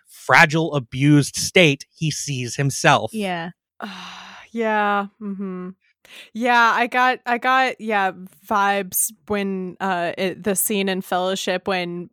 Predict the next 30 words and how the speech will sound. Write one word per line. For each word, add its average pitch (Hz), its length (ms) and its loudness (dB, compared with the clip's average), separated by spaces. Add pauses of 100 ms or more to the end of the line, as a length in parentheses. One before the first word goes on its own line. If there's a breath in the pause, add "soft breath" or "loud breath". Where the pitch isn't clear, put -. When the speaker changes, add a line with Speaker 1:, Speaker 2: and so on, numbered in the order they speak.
Speaker 3:
Boromir 185 760 0
is - 180 -4
teaching 202 680 -4
the 190 100 -4
hobbits 185 400 -2
how 208 100 -4
to 185 140 -4
sword 196 340 -2
fight, 214 300 0
and 202 100 -4
then 196 80 -2
he, 196 160 -2
like, 185 240 -2
accidentally 185 680 -2
nicks - 640 -4 (140)
Pippin 196 400 -4
or 185 140 -2
whatever, 185 400 0
and 190 120 -2
it's 190 120 -6
like, 220 100 -4
"Oh 311 60 4
my 359 100 2
God, 359 140 4
I'm 349 80 -2
so 320 160 -2
sorry." 294 340 2
It's - 220 -4
this 226 180 -4
moment 208 540 -2